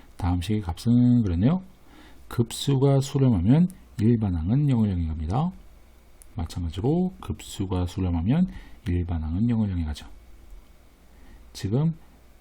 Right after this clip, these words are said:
에스엔은 등비수열 에이엔에서 등비수열 합이고 티엔은 등비수열 비엔에서의 등비수열 합을 의미합니다. 자, 그래서 에이엔의 공비를 알원이라 하고 비엔의 공비를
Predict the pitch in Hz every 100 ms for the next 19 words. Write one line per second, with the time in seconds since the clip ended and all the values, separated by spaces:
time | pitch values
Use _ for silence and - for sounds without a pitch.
0 | - 92 98 - 101 87 110 170 180 -
1 | - - - - - - 98 95 92 117
2 | 113 92 101 107 98 90 90 143 175 -
3 | - - - 92 92 87 90 110 87 104
4 | 135 - 151 98 113 165 170 - 95 95
5 | 95 - 90 92 87 85 82 123 180 -
6 | - - - 95 90 87 90 90 110 139
7 | 120 87 73 80 - - - - - -
8 | - - - - - - 92 87 135 165
9 | - - - 90 104 127 127 90 101 156
10 | 170 - - - - - 92 90 120 160
11 | 160 - - 90 87 82 98 98 92 98
12 | 90 160 185 - - - - - 113 123
13 | 90 101 139 135 95 92 104 90 131 165